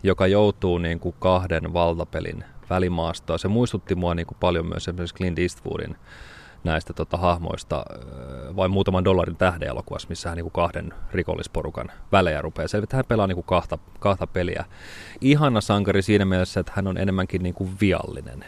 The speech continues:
ihminen heti alusta alkaen, että ei ole mikään niinku supersankari eikä niinku liian siloteltu. Hänellä on aivan siis ihana yksityiskohta, on tää siansorkka jalka, kaksi, kaksivarpainen, jos mä ymmärsin, ymmärsin oikein.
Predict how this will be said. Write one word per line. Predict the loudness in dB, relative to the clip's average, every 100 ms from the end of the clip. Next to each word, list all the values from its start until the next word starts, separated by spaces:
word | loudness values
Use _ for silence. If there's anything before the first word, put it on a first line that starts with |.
| -12
ihminen | -8 -6 -4 -6 -8 -8 -8
heti | -4
alusta | -2 -2 -4 -4 -2
alkaen, | -2 -4
että | -4 -2
ei | 0
ole | 0
mikään | -2 -2 -2
niinku | -4 -2
supersankari | -2 2 0 0 -4 -2 -4 -4
eikä | -4 -4 -2 -2
niinku | -4 -4
liian | -2 -2
siloteltu. | 0 2 4 2 2 -2 -4 -16 -14 -14 -16 -16 0
Hänellä | 4 8
on | 10
aivan | 12 10
siis | 6 4
ihana | 6 6 6
yksityiskohta, | 4 2 -2 0 0 0 0
on | 0 2
tää | 2 2
siansorkka | 2 2 2 0 -2 -4 -6 -8 -8 -10 -20 -10
jalka, | 2 8 8 8 6 4 4 -2 0
kaksi, | 4 2 2
kaksivarpainen, | 6 6 6 4 4 2 2 2
jos | -2
mä | -2
ymmärsin, | 0 -2 -2 -4
ymmärsin | -2 -2 -2 0
oikein. | 2 2 0 -2